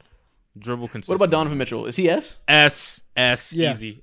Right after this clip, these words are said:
Speaker 1: S.
Speaker 3: Yeah.
Speaker 2: Okay.
Speaker 1: No
Speaker 2: 'Cause
Speaker 1: question.
Speaker 2: him, him and D Book are neck and neck for best shooting guard in the
Speaker 1: Yes.
Speaker 2: N B A, so he's gotta be S.
Speaker 1: Yeah.
Speaker 2: And we could throw Devin Booker in there as well as S tier.
Speaker 1: S, easy. I don't even have to think about that.
Speaker 2: Okay. Desmond Bane.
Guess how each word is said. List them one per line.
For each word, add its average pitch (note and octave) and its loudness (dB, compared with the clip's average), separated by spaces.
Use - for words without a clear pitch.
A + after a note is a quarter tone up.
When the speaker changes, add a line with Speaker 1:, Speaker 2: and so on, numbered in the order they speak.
Speaker 1:
S. G#2 -10
Speaker 3:
Yeah. A2 -14
Speaker 2:
Okay. C#3 -2
Speaker 1:
No A2 -6
Speaker 2:
'Cause F3+ -2
Speaker 1:
question. G#3 -8
Speaker 2:
him, A#3+ 4
him A3+ 4
and E3+ -4
D F3+ -4
Book E3+ 2
are B2 -2
neck C3+ 0
and C#3+ -2
neck B2+ -2
for C3+ -10
best B2+ -4
shooting C3+ -4
guard B2 -2
in B2 -6
the A#2+ -2
Speaker 1:
Yes. A#2 -2
Speaker 2:
N A#2+ -4
B B2 -2
A, A2+ 0
so C#3 -8
he's D#3 -4
gotta D3 0
be A#2+ 0
S. - -6
Speaker 1:
Yeah. G2 -10
Speaker 2:
And F#3 -2
we A3 4
could G#3 0
throw F#3 4
Devin D3+ 4
Booker C3 -2
in A#2+ -2
there A#2 -2
as A#2 -6
well G#2+ -4
as G#2+ -8
S G#2 -12
tier. D3 -2
Speaker 1:
S, C#3+ -2
easy. B2 -6
I A2+ -6
don't B2+ -4
even A#2 -6
have A2+ -10
to - -20
think D3 -6
about F#2 -14
that. - -20
Speaker 2:
Okay. - -20
Desmond F3+ 2
Bane. A#2+ -2